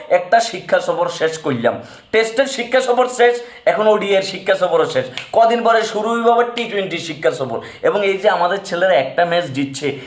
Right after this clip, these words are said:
এই জন্যই তো মাননীয় ক্রীড়া উপদেষ্টার উচিত দুবাইতে চারটা করে ফ্ল্যাট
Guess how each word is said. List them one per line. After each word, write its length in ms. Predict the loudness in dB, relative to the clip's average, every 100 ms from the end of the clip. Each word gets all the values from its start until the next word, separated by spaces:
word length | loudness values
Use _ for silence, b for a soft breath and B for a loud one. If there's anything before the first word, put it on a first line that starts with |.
| B
এই 160 | 0 2
জন্যই 380 | 4 4 4 2
তো 100 | 2
মাননীয় 480 | 2 2 2 2 2 0
ক্রীড়া 240 | 0 4 4
উপদেষ্টার 460 | 2 -2 0 2 2 0
উচিত 220 | -6 -8 -10 B -8
দুবাইতে 560 | -4 2 2 2 2 2 2 -8 -18 -4
চারটা 320 | 0 0 0 -4
করে 180 | -4
ফ্ল্যাট 320 | -6 -2 -2